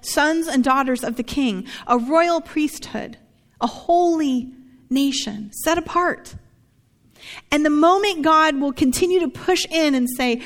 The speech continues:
"Remember, I carried you like a father carries a child. Remember, I chose you. I've given you a full inheritance. Remember,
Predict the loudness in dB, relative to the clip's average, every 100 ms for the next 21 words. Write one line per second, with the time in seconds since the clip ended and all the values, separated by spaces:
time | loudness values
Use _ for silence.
0 | -8 2 4 6 4 2 0 0 -2 0
1 | -2 -2 -2 -2 0 0 -2 0 0 0
2 | -2 -4 -6 -8 -8 -2 -2 -2 -10 -12
3 | 2 4 6 4 4 2 2 0 0 -10
4 | -2 -2 -2 -2 0 2 2 0 -4 -6
5 | -12 _ _ _ _ _ _ _ _ _
6 | _ _ _ -2 0 2 2 4 2 2
7 | 0 2 2 2 2 0 -2 -6 -6 -12
8 | -14 -14 -20 _ _ _ _ _ _ _
9 | _ _ _ _ _ _ -4 0 0 0
10 | -2 -4 -6 -10